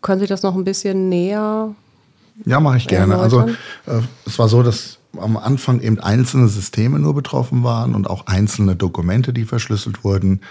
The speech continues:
Speaker 2: Das Lösegeld war relativ gering.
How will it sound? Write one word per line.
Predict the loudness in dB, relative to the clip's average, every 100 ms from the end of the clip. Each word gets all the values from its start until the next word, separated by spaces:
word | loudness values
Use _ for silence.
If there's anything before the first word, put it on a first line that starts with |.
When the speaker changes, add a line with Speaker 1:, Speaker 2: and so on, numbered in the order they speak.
| -20 -20 -14
Speaker 2:
Das | -8 -2
Lösegeld | 0 0 -2 -4 -6 -6
war | -6 -6 -12 _ _ _ _ _ -20 -20
relativ | -12 -8 -6 -6 -10 -6
gering. | -2 4 6 4